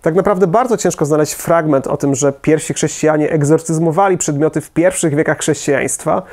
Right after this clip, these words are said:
I jedyne, co udało mi się znaleźć w tej materii, to to, że przedmioty egzorcyzmowali donatyści, schizmatycy. Ludzie, którzy twierdzili, że jeśli ktoś wyrzekł się chrześcijaństwa, bo na przykład nie chciał być pożarty przez lwy,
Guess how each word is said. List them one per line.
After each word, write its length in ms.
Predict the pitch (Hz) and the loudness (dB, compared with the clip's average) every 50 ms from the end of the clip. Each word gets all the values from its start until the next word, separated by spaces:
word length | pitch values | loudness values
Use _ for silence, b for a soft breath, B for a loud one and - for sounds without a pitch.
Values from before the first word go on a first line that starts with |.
| B B B B B B B - | B B B B B B B 0
I 80 | 160 | 2
jedyne, 280 | 170 180 165 233 269 277 | 4 4 4 2 0 2
co 140 | 269 - 202 | 4 4 4
udało 260 | 190 180 202 202 196 | 4 4 4 4 2
mi 80 | 190 180 | 2 0
się 140 | - 180 | 0 -2
znaleźć 360 | 156 151 170 196 214 208 202 - | 0 0 2 2 2 0 0 0
w 20 | |
tej 140 | - 180 170 | 0 0 2
materii, 520 | 165 160 - - 143 139 143 175 220 - _ _ _ _ | 2 2 2 2 2 2 2 0 -2 -4 _ _ _ _
to 120 | - 196 190 | -4 -4 -2
to, 300 | 190 196 175 185 190 - | 2 2 2 2 2 0
że 220 | 185 160 170 180 | -2 -2 -2 -2
przedmioty 520 | 180 - 208 190 180 190 190 180 - 208 - | 0 0 0 0 2 2 0 0 0 -2 -2
egzorcyzmowali 1000 | 196 165 160 185 185 175 - 190 175 190 180 165 156 160 151 147 160 170 185 180 B B B - | -2 0 0 0 0 0 -2 -2 0 0 2 2 2 2 2 2 0 0 -2 -4 B B B -4
donatyści, 880 | 143 131 151 185 185 190 190 190 - 180 156 - - - - - - - _ _ _ _ | 0 4 4 6 6 4 2 2 0 -2 -2 -2 -6 -8 -8 -8 -10 -12 _ _ _ _
schizmatycy. 920 | - - - - - 196 180 165 185 180 175 175 185 165 - - 127 113 - b b b b b b | -10 -8 -8 -4 -2 -2 0 2 2 0 2 2 0 -2 -2 -4 -8 -8 -10 b b b b b b
Ludzie, 280 | - 156 185 175 185 190 | 0 0 2 2 2 0
którzy 280 | 185 - 196 175 190 185 | 0 0 0 0 0 -2
twierdzili, 600 | - - 175 180 170 151 - 190 185 185 185 160 | -2 0 0 0 0 0 0 0 0 0 2 2
że 100 | 160 180 | 2 0
jeśli 260 | 180 - - 175 170 | 0 0 -2 -2 -4
ktoś 540 | - - - 185 180 170 - - - - _ _ _ - | -2 0 2 2 2 2 0 -4 -10 -14 _ _ _ -8
wyrzekł 560 | 160 131 131 127 139 190 254 240 214 196 - | -6 -6 -4 -2 0 0 2 2 2 0 0
się 120 | - - 156 | 0 -2 -2
chrześcijaństwa, 640 | - - 151 - - - 156 156 170 - - 156 | -2 -2 -4 -2 -2 0 0 0 0 -2 -2 -2
bo 140 | 143 147 156 | 0 0 2
na 80 | 156 151 | 0 0
przykład 360 | - - 175 - 156 147 - | 0 -2 0 0 -2 0 0
nie 100 | 170 175 | -2 0
chciał 180 | - 165 151 | 0 0 0
być 140 | 143 151 - | 0 -2 -2
pożarty 380 | - 156 143 160 156 151 - 151 | -2 0 0 0 0 0 0 -2
przez 260 | - - 151 147 131 | 0 0 0 0 0
lwy, 400 | 151 151 151 147 160 202 226 | 0 0 0 2 2 2 2